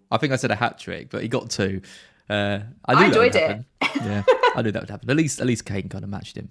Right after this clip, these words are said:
Speaker 1: so it wasn't too bad. But, um, yeah, what do you reckon about Son? I mean, Havertz is someone that I, I really want for the run in. I, I still think Kane, Kulusevski, and, and Doherty is the, is the way to go with the three Spurs.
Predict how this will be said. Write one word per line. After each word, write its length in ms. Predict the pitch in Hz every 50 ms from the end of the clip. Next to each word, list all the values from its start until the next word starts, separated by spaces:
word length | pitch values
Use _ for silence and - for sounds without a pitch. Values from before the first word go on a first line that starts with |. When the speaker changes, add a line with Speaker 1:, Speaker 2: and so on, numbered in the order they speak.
| _ _ _
Speaker 1:
so 120 | - -
it 60 | -
wasn't 200 | 110 104 107 98
too 120 | - 98 95
bad. 220 | - - - 110 -
But, 180 | - 101 95 - - - - - - - - - _ _ _ _ _ -
um, 420 | 101 107 107 107 110 107 113 117 117 _ _ _ _ _ _ _ _ -
yeah, 140 | 127 110 104
what 140 | 107 127 131
do 40 | -
you 40 | 131
reckon 120 | 117 - 104
about 120 | 98 -
Son? 300 | - - - - - - - - - - -
I 60 | -
mean, 120 | 151 156
Havertz 360 | 131 175 202 202 185 139 -
is 100 | 160 147
someone 280 | - - 139 127 123 117
that 100 | 117 110
I, 500 | 117 123 117 110 110 107 107 107 110 - - _ -
I 120 | 120 117 113
really 340 | 110 107 113 110 101 104
want 340 | 101 104 101 101 98 98 -
for 60 | -
the 80 | 101 98
run 180 | 101 98 98 101
in. 200 | 101 101 110 - _ _ _ _ _ _ _ _ -
I, 200 | - 120 - 120
I 40 | 120
still 320 | - - - - 165 151 131
think 340 | - - 123 113 110 - -
Kane, 500 | - 127 117 110 107 104 101 98 98 92 -
Kulusevski, 680 | - - 107 98 - 98 - - - - 98 98 98
and, 200 | 92 95 98 101
and 200 | 101 98 98 95
Doherty 420 | 98 98 - 104 98 - 104 101 101
is 120 | 190 - -
the, 220 | 101 98 95 95 - -
is 100 | - 98
the 80 | - 95
way 140 | 101 98 95
to 100 | - -
go 200 | - 98 98 98
with 140 | 98 98 -
the 60 | -
three 240 | - - - 104 101
Spurs. 460 | - - 101 101 98 95 - - -